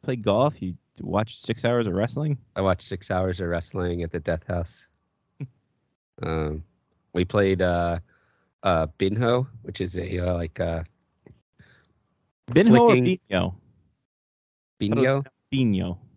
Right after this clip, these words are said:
Speaker 2: I mean, it could be. There's a, uh, there's a, uh,
Speaker 1: Uh, an Enye.
Speaker 2: what is it called?
Speaker 1: An Enye.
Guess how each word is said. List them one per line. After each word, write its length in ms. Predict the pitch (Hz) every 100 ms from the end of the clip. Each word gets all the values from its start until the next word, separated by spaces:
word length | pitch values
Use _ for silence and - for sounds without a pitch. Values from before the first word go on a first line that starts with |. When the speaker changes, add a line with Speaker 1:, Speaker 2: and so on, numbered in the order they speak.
| _ _ _ -
Speaker 2:
I 80 | 113
mean, 140 | 113
it 120 | 95 -
could 160 | 117
be. 200 | 107 90
There's 220 | 90 95 95
a, 220 | 90 80
uh, 420 | 85 85 87 80 - _ _ -
there's 220 | 87 82
a, 260 | 85 80 82 _ _ _ _ _ _ _ _ -
uh, 220 | 85 78 - _ _ _ _ -
Speaker 1:
Uh, 140 | 98 101
an 340 | 95 - 113 113
Enye. 360 | 95 92 104 - _ _ _ _ _
Speaker 2:
what 120 | -
is 100 | 107 123
it 120 | 123
called? 240 | 156 156 _ _ _ -
Speaker 1:
An 100 | 113
Enye. 540 | 101 120 104 80 -